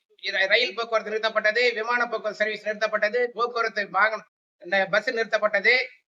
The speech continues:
மே-, சென்னை போன்ற, சென்னை, செங்கல்பட்டு, காஞ்சிபுரம் போன்ற அனைத்து இடங்களிலும் மழை நீர் வாய்க்கால்ல,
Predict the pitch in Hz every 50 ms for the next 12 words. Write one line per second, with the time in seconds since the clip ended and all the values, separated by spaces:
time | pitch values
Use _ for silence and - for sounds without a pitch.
0 | _ _ _ 156 156 180 185 185 180 180 - _ - 202 233 240 254 254 254 -
1 | - 226 226 220 220 214 208 190 - 202 208 220 233 226 - 220 208 226 226 202
2 | 214 202 208 202 202 214 226 220 226 220 214 214 208 214 214 196 208 208 202 185
3 | - - _ _ _ - 190 220 247 247 240 240 233 220 226 240 233 240 233 233
4 | 233 262 269 269 269 - _ _ _ _ _ _ _ 151 170 208 240 262 254 247
5 | 247 240 226 202 - - - _ _ _ _ _ _ _ - 190 233 240 254 254
6 | 240 226 233 226